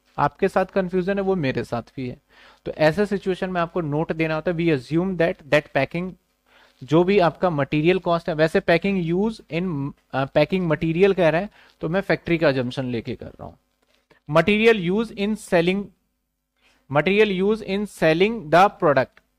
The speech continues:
तो सर ये मटेरियल यूज हुआ है पैकिंग में, फैक्ट्री में डाल दिया, मटेरियल यूज मैन्युफैक्चरिंग में यहां डाल दिया, और सेलिंग में अलग से बता दिया, अब दुविधा खत्म, है ना।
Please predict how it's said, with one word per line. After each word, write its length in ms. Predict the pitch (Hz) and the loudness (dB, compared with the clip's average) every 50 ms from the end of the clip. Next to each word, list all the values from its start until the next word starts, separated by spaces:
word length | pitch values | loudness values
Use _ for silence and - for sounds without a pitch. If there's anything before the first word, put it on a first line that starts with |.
| _ _ _ _ _ _ | _ _ _ _ _ _
तो 80 | - 170 | -8 -2
सर 220 | - 202 208 - | 2 2 2 2
ये 460 | - 160 151 165 196 214 208 - - _ - | 0 -2 2 4 4 4 2 0 -14 _ -8
मटेरियल 440 | 143 143 151 151 190 190 208 214 208 | -4 -4 -2 0 2 2 4 4 2
यूज 260 | 196 185 202 220 208 202 | 2 0 -2 -2 0 2
हुआ 120 | 214 214 | 4 4
है 60 | 214 | 4
पैकिंग 420 | 208 214 185 170 165 - 208 214 220 | 4 2 0 0 2 0 -2 -2 -2
में, 260 | 233 240 254 254 - _ _ _ _ _ _ _ _ - | -4 -4 -6 -8 -14 _ _ _ _ _ _ _ _ 0
फैक्ट्री 300 | 165 160 - - 196 202 | 0 0 2 2 2 4
में 120 | 208 208 | 4 4
डाल 200 | 202 202 196 202 | 4 4 4 4
दिया, 280 | 196 208 214 214 214 214 - _ _ _ - | 2 2 2 0 0 -2 -10 _ _ _ 0
मटेरियल 480 | 147 160 160 196 208 214 214 214 196 190 | 0 2 2 4 4 4 4 2 2 2
यूज 280 | 190 202 220 226 202 | 2 2 0 0 0
मैन्युफैक्चरिंग 680 | 185 170 170 180 190 - 202 185 - - 208 202 214 214 | 0 0 0 0 0 0 -2 -2 -2 -2 -2 -2 0 0
में 120 | 214 220 214 | -2 -2 -2
यहां 340 | 196 160 143 147 165 175 | -2 -2 0 0 2 2
डाल 200 | 175 180 180 185 | 4 2 2 2
दिया, 200 | 180 190 196 202 | 2 2 2 2
और 240 | 190 - - 175 175 | 2 0 0 -2 -2
सेलिंग 400 | - - - 190 190 196 208 214 | 0 0 2 2 4 4 2 2
में 80 | 214 208 | 2 2
अलग 160 | 190 190 190 | 2 2 2
से 140 | - - 208 | 0 0 0
बता 260 | 185 185 - 190 185 | 0 2 2 4 2
दिया, 160 | 185 208 214 | 4 4 2
अब 80 | 208 196 | 2 2
दुविधा 300 | 196 196 190 190 202 202 | 0 0 2 2 2 2
खत्म, 360 | 202 180 160 - 147 117 - _ _ _ _ _ _ _ _ _ _ _ _ _ _ _ _ _ _ _ _ _ _ _ _ _ _ _ _ _ _ _ _ - 139 | 2 2 0 0 0 -4 -4 _ _ _ _ _ _ _ _ _ _ _ _ _ _ _ _ _ _ _ _ _ _ _ _ _ _ _ _ _ _ _ _ -6 -4
है 100 | 151 180 | -2 0
ना। 280 | 214 233 220 175 _ | 0 -2 -2 -6 _